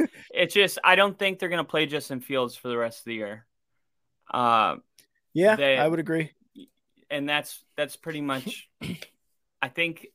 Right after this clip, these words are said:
Speaker 2: when, when your season's like this, you've seen what you need to see, be
Speaker 1: Yeah.
Speaker 2: a little conservative. Um, I mean,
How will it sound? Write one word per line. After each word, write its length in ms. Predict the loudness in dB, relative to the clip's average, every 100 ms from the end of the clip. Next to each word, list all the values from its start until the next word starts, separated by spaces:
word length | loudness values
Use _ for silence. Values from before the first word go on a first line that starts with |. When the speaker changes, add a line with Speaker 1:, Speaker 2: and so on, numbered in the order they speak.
| -16
Speaker 2:
when, 360 | -4 -2 -2 -2
when 120 | -6
your 100 | -6
season's 420 | -8 -10 -10 -2
like 240 | -2 -2
this, 340 | -4 -6 -6 -16 _ _ _ _
you've 180 | -6 -4
seen 220 | -2 -2
what 120 | -2
you 60 | -2
need 140 | -4
to 80 | -6
see, 380 | -8 -4 -2 -4
be 180 | -4 0
Speaker 1:
Yeah. 160 | 2
Speaker 2:
a 20 | 2
little 200 | -2 -4
conservative. 800 | -8 -4 -4 -2 0 0 0 -6 _ _ _ _ _
Um, 640 | 4 8 10 8 4 -2 -12 _ _ _ 4
I 100 | 4
mean, 380 | 4 2 -2